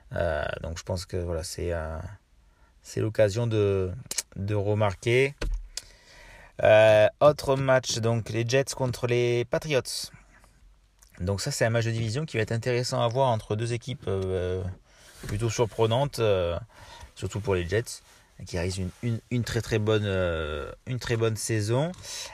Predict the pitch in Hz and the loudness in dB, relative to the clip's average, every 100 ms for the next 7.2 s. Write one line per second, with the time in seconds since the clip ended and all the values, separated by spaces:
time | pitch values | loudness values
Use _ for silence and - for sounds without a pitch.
0 | - - 98 92 87 85 - 120 110 107 | -4 2 4 4 4 0 0 0 2 0
1 | 104 107 131 117 127 107 107 95 - 117 | -2 -4 -4 -2 -2 -2 -2 -4 -2 -2
2 | 107 95 87 95 - 98 117 127 - 87 | -2 -2 -4 -6 -4 -4 -6 -8 -10 -4
3 | 87 87 85 82 80 - - 110 104 - | -2 0 -2 -2 -4 -4 -4 -4 -4 -4
4 | 101 92 107 110 - - 98 - 101 101 | -4 -4 -8 -8 -8 -4 -4 -2 -2 -2
5 | 101 101 - 127 123 107 101 98 98 95 | -2 -4 0 2 2 2 0 0 0 -2
6 | 95 - 110 - 107 98 - 98 98 107 | -2 -4 -4 -2 -2 -2 -2 -2 -2 -6
7 | 117 - | -8 -14